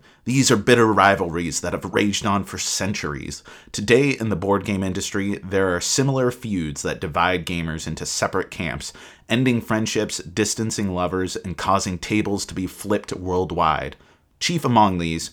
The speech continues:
warring idols are Agricola and Caverna. Like Romulus and Remus, the two games were brothers who complemented each other,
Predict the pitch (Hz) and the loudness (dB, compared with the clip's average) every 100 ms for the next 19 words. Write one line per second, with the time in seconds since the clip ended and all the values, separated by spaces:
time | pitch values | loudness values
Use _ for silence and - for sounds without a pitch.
0 | _ 95 95 101 101 90 87 92 92 80 | _ -6 0 2 2 0 -2 -2 0 -2
1 | 76 82 - - 90 - 92 90 110 113 | -2 -6 -8 -4 -4 -2 -4 0 0 0
2 | 101 95 92 82 90 85 67 71 - - | 0 0 -4 -4 -2 -2 -6 -10 -20 -20
3 | _ - 104 101 107 123 135 131 123 113 | _ -2 -2 2 6 8 8 4 2 0
4 | 107 110 110 107 - - - 127 123 117 | 0 0 0 -2 -4 -2 0 2 2 0
5 | 110 90 101 101 95 80 - - 101 - | -2 -2 4 4 4 0 -2 -6 -2 2
6 | 127 - 85 82 - 78 80 - 73 71 | 2 2 -2 -4 -4 -8 -6 -4 -4 -6